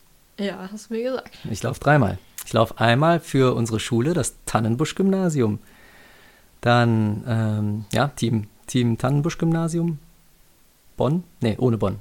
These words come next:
Speaker 2: Team Tannenbusch-Gymnasium. Könnt ihr euch auch noch drauf anmelden. Und dann laufe ich einmal für meine Band, die Deadbeats,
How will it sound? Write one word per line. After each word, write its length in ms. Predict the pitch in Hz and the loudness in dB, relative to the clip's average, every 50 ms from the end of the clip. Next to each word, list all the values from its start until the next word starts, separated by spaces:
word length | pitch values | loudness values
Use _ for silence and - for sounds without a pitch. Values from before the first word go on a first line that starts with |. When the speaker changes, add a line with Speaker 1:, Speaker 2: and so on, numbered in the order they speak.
| - - | -10 -2
Speaker 2:
Team 180 | - - 151 143 | 2 2 4 6
Tannenbusch-Gymnasium. 720 | - 135 131 117 101 98 - 104 101 98 98 - - - - - - | 6 6 6 6 4 0 -2 -2 0 0 -2 -2 -2 -2 -4 0 4
Könnt 140 | - 135 160 | 6 8 8
ihr 40 | 185 | 8
euch 80 | - | 8
auch 60 | - 175 | 8 6
noch 140 | 139 - | 6 4
drauf 180 | 110 110 - - | 2 0 0 2
anmelden. 340 | 120 113 113 107 104 107 - - - - - - - - - - - - - - - - - - - - | 2 2 2 0 0 -2 -6 -10 -16 -20 -20 -20 -20 -20 -20 -18 -18 -18 -18 -20 -20 -20 -20 -20 -12 -4
Und 360 | - 127 120 123 120 117 - | 0 2 4 4 4 4 2
dann 120 | 117 117 | 2 2
laufe 240 | 117 117 120 120 110 | 4 4 2 2 2
ich 100 | 107 - | 0 0
einmal 220 | 117 117 120 117 | 2 2 2 2
für 420 | 110 - - 120 113 110 110 107 - - - - - | 0 2 4 4 4 4 2 -2 -4 -10 -10 -4 0
meine 180 | 117 113 113 | 0 2 2
Band, 380 | 104 117 117 123 156 - - - - - - _ _ _ - - - | 4 4 4 4 4 2 0 -6 -12 -20 -20 _ _ _ -20 -10 -6
die 80 | 117 | -6
Deadbeats, 680 | 104 104 123 110 107 - - - 175 185 - - - - | -2 2 2 2 2 0 -2 -4 -4 -4 -4 -8 -12 -14